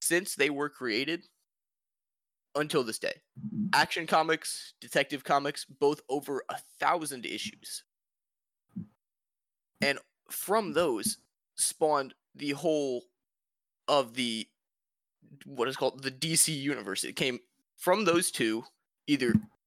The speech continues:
new characters were created in those series or inspired by those series that have come into characters like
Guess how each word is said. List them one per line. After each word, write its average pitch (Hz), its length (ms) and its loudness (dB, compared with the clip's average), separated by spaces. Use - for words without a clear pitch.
new 160 220 0
characters 147 480 2
were 120 140 0
created 147 500 4
in 151 120 2
those 160 240 2
series 160 520 2
or 147 160 6
inspired 143 560 2
by 151 220 6
those 117 240 0
series 104 540 -4
that 151 100 2
have 143 120 0
come 147 220 2
into 135 520 -2
characters 127 380 0
like 104 200 0